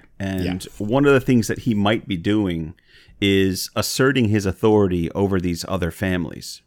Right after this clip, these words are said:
Speaker 1: right? So Sigrid, for example, she comes from a prominent family.
Speaker 2: Mm-hmm.
Speaker 1: And what does a prominent family have, or what does a daughter mean to a prominent family? It's a, it's a, a way of making alliances and connections.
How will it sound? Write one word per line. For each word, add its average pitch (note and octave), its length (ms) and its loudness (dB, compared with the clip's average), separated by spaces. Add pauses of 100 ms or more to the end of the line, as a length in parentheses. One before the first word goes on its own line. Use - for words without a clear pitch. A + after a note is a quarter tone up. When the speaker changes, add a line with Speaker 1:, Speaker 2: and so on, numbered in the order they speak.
Speaker 1:
right? F#2 320 -4 (400)
So G2+ 560 2
Sigrid, A#2+ 420 0
for F#2 180 -2
example, F2 320 -6
she A2 140 -8
comes A#2 220 2
from A2 160 0
a F#2 60 0
prominent F#2+ 680 -2
family. F2+ 540 -6 (400)
Speaker 2:
Mm-hmm. G2 120 -10
Speaker 1:
And G2+ 380 -2 (320)
what G#2+ 320 -2
does E3+ 140 -6
a A#2+ 60 -6
prominent G#2+ 460 0
family F2+ 280 -4
have, F#2+ 400 -4
or F2+ 80 -4
what G2+ 120 0
does G2 120 -2
a F2+ 60 -8
daughter F2+ 260 0
mean G2+ 340 2
to F2+ 140 -6
a - 40 -8
prominent D#2+ 500 -12
family? D#2+ 400 -10
It's - 200 -12
a, D#2+ 200 -8
it's - 160 -8
a, F#2 180 -6
a G2+ 80 -2
way G2+ 220 2
of G2 120 0
making F#2 300 -4
alliances F#2 640 -6
and F2+ 100 -10
connections. - 720 -10